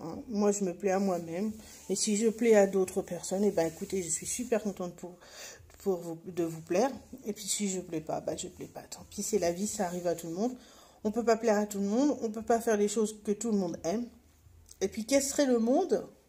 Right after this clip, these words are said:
On va philosopher un peu. Que serait le monde si tout le monde se plaisait à tout le monde ? Hein ?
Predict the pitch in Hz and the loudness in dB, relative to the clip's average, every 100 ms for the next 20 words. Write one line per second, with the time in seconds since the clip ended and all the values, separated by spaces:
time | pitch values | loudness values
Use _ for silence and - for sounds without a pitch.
0 | _ _ - - - - 123 156 - 185 | _ _ -20 -20 -20 -14 -10 -8 -6 -2
1 | 180 175 170 165 165 240 247 294 285 - | -2 0 -2 -2 -4 -2 0 2 2 4
2 | 285 214 240 330 - 214 254 269 320 233 | 6 6 4 2 0 2 6 6 4 -2
3 | 240 240 277 254 202 156 - - - _ | -2 0 0 0 -4 -6 -14 -18 -20 _
4 | - - _ - - - 180 | -20 -20 _ -20 -14 -4 -2